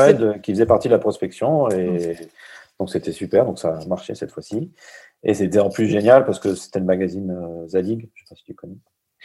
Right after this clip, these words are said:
Speaker 1: De
Speaker 2: qui fait
Speaker 1: nom.
Speaker 2: partie d'un groupe, euh, de presse indépendant que j'aime beaucoup. Et donc, euh, là-dedans, ils ont, euh, le Zadig, Légende, le un. Et, euh, donc, j'ai commencé par Zadig. Et puis, au final, euh, un mois après, ils m'ont rappelé pour faire des portraits dans, euh, leur autre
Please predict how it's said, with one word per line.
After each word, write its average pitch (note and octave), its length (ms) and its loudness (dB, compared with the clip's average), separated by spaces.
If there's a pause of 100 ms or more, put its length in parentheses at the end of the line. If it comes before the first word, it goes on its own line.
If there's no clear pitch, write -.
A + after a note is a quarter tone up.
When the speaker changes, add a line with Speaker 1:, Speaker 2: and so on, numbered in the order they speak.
(680)
Speaker 1:
De G3 200 -6
Speaker 2:
qui A3+ 60 -2
fait G#3 60 4
Speaker 1:
nom. - 60 2
Speaker 2:
partie B2+ 280 6
d'un A2 160 6
groupe, A#2+ 300 2
euh, F2 880 0
de D#2 100 -12
presse - 480 -2
indépendant F2+ 720 -6
que F#2+ 160 -10
j'aime F2 220 -8
beaucoup. A#2+ 560 0
Et F#2+ 60 2
donc, F#2 280 -8
euh, F2+ 40 -2
là-dedans, G2 480 2
ils F2+ 200 -6
ont, F#2 280 -6
euh, E2+ 460 -8
le E2+ 100 -14 (180)
Zadig, A2 640 0
Légende, G#2+ 1000 -4
le F#2 360 -6
un. A2+ 260 -2 (1600)
Et, A2+ 220 6
euh, F#2 720 4
donc, F#2 160 -8
j'ai F2+ 100 -4
commencé F#2+ 300 -4
par F2+ 160 4
Zadig. A2+ 380 0
Et F#2+ 60 -2
puis, F#2 200 -4
au F2 40 -2
final, F#2+ 340 -2
euh, F#2 200 2
un F#2+ 100 2
mois F#2+ 160 6
après, G2+ 260 0
ils G2+ 60 -2
m'ont F#2 100 -2
rappelé F2+ 320 -2
pour F2+ 200 -12
faire F2 300 -4
des F2 100 -4
portraits F2 320 -6
dans, F2 200 -8
euh, E2+ 180 -6
leur F2 200 -10
autre G2 220 -8